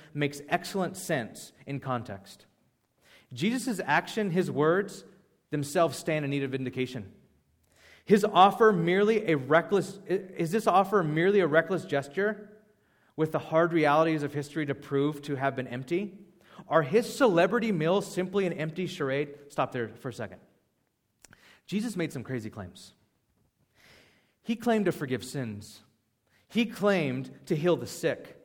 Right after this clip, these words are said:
He promised peace and rest for weary souls. He promised that he would be living water and eternal daily bread. Jesus said that if you believe in him, you will never die. Those are some crazy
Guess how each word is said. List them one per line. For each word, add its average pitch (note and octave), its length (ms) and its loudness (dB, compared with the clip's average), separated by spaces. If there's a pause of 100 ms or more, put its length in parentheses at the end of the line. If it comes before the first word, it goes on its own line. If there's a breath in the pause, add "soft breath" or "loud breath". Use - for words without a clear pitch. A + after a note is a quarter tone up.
(240 soft breath)
He A#3 160 2
promised G3 760 2
peace F3 560 0
and D#3 280 0
rest F#3+ 320 4
for F#3+ 140 0
weary F3 400 6
souls. D#3+ 440 2 (240 loud breath)
He A#3 140 2
promised A3+ 380 4
that F3 100 2
he G#3+ 160 0
would A3+ 160 2
be G3+ 120 2
living G3 300 6
water F3+ 420 6 (180 loud breath)
and F3+ 120 2
eternal F#3+ 440 2
daily F3+ 320 4
bread. C#3 460 4 (340 loud breath)
Jesus G#3+ 580 2
said G3+ 260 6
that D#3 180 2
if D#3 200 -2
you B3 220 4
believe G3+ 500 4
in E3+ 100 0
him, D#3+ 440 2 (160 loud breath)
you E3 640 2
will E3 180 4
never D3 720 2
die. B2+ 420 2 (2250)
Those F3 320 0
are C3 140 -8
some A#2+ 200 -12
crazy A2+ 880 -10